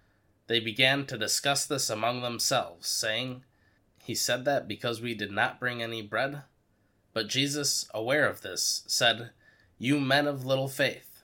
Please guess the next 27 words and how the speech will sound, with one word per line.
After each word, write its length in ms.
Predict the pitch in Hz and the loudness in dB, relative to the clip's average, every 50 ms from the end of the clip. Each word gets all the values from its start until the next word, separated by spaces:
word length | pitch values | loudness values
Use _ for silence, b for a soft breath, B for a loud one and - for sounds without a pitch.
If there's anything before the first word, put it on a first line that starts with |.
| _ _ | _ _
why 360 | - 101 107 127 151 160 156 | -6 0 4 4 4 6 4
are 100 | 151 151 | 2 2
you 180 | 139 123 127 | 0 0 -2
discussing 600 | 127 120 113 - - - 135 139 139 - 143 123 110 | -2 -2 -2 -2 0 2 2 2 2 2 0 0 0
among 380 | 107 107 104 110 117 143 147 | -2 -2 0 0 2 2 2
yourselves 720 | 123 104 98 95 - - - 92 85 85 90 95 - - B B B B B B B | 0 -2 -4 -2 -2 -2 -4 -4 -8 -12 -10 -8 -6 -6 B B B B B B B
the 80 | - 110 | -6 -4
fact 480 | - - 131 131 143 - - - - | 4 6 6 6 6 4 -2 -4 -2
that 140 | - 120 107 | 0 0 0
you 160 | 110 117 110 | 0 -4 -4
have 280 | - 120 113 113 117 113 | 0 2 2 2 2 0
no 240 | 113 107 113 113 110 | -2 -4 -2 -4 -4
bread? 380 | 107 113 131 131 - - - - - - _ _ _ _ _ _ _ _ | -2 0 0 0 0 -2 -6 -14 -18 -20 _ _ _ _ _ _ _ _
Do 80 | 127 | -2
you 200 | 123 120 120 120 | 0 0 0 0
not 340 | 120 120 120 131 139 120 - | 2 4 4 4 4 4 0
yet 260 | 101 110 120 127 - - | 2 4 4 4 4 2
understand 920 | 127 131 127 123 120 110 - - - 120 117 123 127 127 127 127 120 - - | 0 -2 0 0 0 -2 -2 -2 0 0 2 2 2 0 -2 -6 -8 -10 -12
nor 320 | 101 104 110 120 131 135 | -8 -4 -2 0 0 0
remember 520 | 131 127 120 117 110 110 123 127 131 135 | 0 0 0 2 2 2 2 2 0 0
the 100 | 120 107 | -2 -4
five 500 | - - - 120 113 117 120 123 123 110 | -6 -2 0 2 4 6 6 4 4 0
loaves 540 | 110 107 110 117 120 123 127 127 135 131 - | -2 -4 -4 -2 -2 -4 -6 -6 -6 -6 -6
of 160 | - 113 110 | -6 -8 -8
the 100 | 110 110 | -8 -10
five 380 | 110 - - 113 113 120 120 117 | -4 0 4 4 6 4 4 2
thousand, 560 | - 113 110 120 120 120 147 143 139 139 - | 0 0 0 2 0 -2 -4 -4 -6 -8 -10